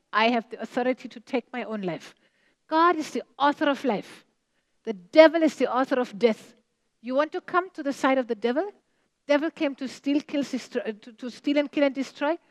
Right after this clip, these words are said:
The thief, the devil, Satan, the murderer from the beginning.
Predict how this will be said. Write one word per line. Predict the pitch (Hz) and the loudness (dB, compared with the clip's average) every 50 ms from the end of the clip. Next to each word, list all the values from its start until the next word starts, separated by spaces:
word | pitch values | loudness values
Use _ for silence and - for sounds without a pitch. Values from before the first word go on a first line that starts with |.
| _ _ _ _ _ _ _ _ - | _ _ _ _ _ _ _ _ -14
The | 269 | -14
thief, | - - - 302 311 320 320 - - | -12 -2 0 2 2 2 2 -2 -6
the | 330 | -8
devil, | 247 - 269 269 269 294 294 | -2 0 0 2 2 0 -4
Satan, | - - - 277 - - - 320 302 302 277 | -4 0 2 2 2 2 0 -4 -6 -6 -6
the | 240 247 | -8 -6
murderer | 247 247 262 262 277 277 285 | -2 0 2 2 2 2 0
from | 294 - - 277 277 262 | -2 -4 -6 -6 -6 -6
the | 277 | -6
beginning. | 226 262 220 - 269 262 311 | -6 -6 -8 -8 -8 -8 -8